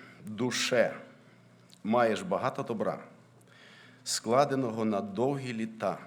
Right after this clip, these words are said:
Спочивай, їж, пий і веселися». Але Бог сказав йому: «Безумний, цієї ночі душу твою візьмуть у тебе».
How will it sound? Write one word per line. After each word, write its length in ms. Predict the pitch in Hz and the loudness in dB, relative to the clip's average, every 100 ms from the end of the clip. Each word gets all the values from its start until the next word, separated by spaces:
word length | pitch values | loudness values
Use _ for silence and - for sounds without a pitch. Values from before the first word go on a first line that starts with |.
| - - - - - _ _ | -20 -20 -20 -20 -20 _ _
Спочивай, 760 | - - 101 - 95 104 117 110 - - - - _ - | -14 -8 -8 -6 -6 -6 -6 -8 -16 -20 -20 -20 _ -12
їж, 480 | 90 104 95 - - - | -6 -4 -4 -8 -12 -14
пий 200 | 104 85 85 | -10 -10 -10
і 20 | 82 | -14
веселися». 560 | 80 - 87 76 - - - _ - - - - - - - - | -10 -8 -6 -6 -8 -10 -20 _ -20 -20 -20 -20 -20 -20 -20 -4
Але 220 | 117 120 127 | 2 2 2
Бог 200 | 151 143 | 0 -2
сказав 360 | - 123 117 | -2 2 2
йому: 140 | 98 90 | 0 -4
«Безумний, 840 | 85 120 113 110 101 85 73 71 - - _ | -4 -6 -4 -4 -4 -4 -8 -12 -20 -20 _
цієї 480 | - 110 101 92 90 | -10 -6 -4 -2 -2
ночі 480 | 90 117 131 120 113 - - - - - _ 90 | -4 -4 -4 -6 -8 -16 -20 -20 -20 -20 _ -8
душу 420 | 107 107 - 92 | -6 -6 -6 -10
твою 520 | - 76 87 90 90 - - - | -12 -12 -8 -8 -8 -12 -20 -14
візьмуть 560 | 87 82 85 82 - - | -10 -8 -8 -10 -12 -16
у 80 | 78 | -12
тебе». 340 | 92 78 71 | -6 -6 -6